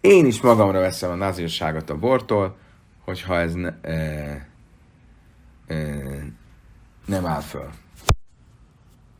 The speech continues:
Még egyszer kezdjük el, egy kicsit ú-, ú-, újra fogalmazom. Tehát olyan, mint hogyha egy vita, egy, lenne egy makacs tehén, amelyik nem akarna fölállni, és van a gazdája, amelyik fel akarja állítani, és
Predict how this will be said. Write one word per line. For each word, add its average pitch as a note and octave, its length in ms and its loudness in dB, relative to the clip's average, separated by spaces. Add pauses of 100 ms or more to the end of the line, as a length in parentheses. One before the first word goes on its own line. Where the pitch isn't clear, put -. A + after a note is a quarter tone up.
(1400)
Még F2+ 180 -4
egyszer E2 200 -4
kezdjük E2 280 0
el, D2+ 120 -2
egy D2 120 -6
kicsit D#2+ 380 -8 (500)
ú-, - 80 -4
ú-, F#2+ 260 -2
újra G2+ 220 4
fogalmazom. D2+ 640 -2 (520)
Tehát E2 320 -2 (240)
olyan, D3 320 4
mint B2 160 2
hogyha A2 240 0
egy F#2 280 2
vita, G#2 520 2
egy, E2+ 260 -2
lenne G#2 360 2
egy E2+ 120 -2
makacs F#2+ 680 -2 (280)
tehén, G2+ 340 2
amelyik F2 240 -2
nem F#2+ 140 -2
akarna E2 320 -4
fölállni, B2+ 640 -2 (640)
és F#2+ 460 -2 (140)
van G2 160 0
a E2+ 100 -2
gazdája, F#2+ 600 2
amelyik E2+ 260 -6
fel G2 160 -6
akarja D#2+ 380 -8
állítani, G2 460 -4
és E2+ 220 -8